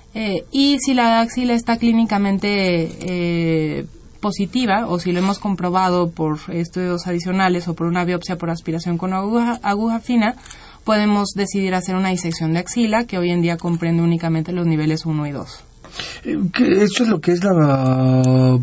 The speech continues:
Speaker 2: el tratamiento conservador, la cirugía conservadora? ¿Qué significa? ¿Qué es lo que se hace?
Speaker 1: Cirugía conservadora quiere decir que no vamos a extirpar la totalidad de la glándula mamaria.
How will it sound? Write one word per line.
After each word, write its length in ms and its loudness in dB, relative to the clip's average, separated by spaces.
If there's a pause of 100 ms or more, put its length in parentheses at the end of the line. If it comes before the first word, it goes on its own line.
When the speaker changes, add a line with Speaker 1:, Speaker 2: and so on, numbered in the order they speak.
(120)
Speaker 2:
el 140 2
tratamiento 400 2
conservador, 420 2
la 80 4
cirugía 360 0
conservadora? 560 4 (200)
¿Qué 280 4
significa? 600 0 (100)
¿Qué 100 2
es 60 4
lo 100 0
que 120 -6
se 140 -2
hace? 140 -4
Speaker 1:
Cirugía 320 0
conservadora 480 2
quiere 180 -2
decir 120 -6
que 100 -2
no 120 2
vamos 280 2
a 40 -2
extirpar 460 -4
la 120 -2
totalidad 400 0
de 80 2
la 100 0
glándula 380 0
mamaria. 400 -2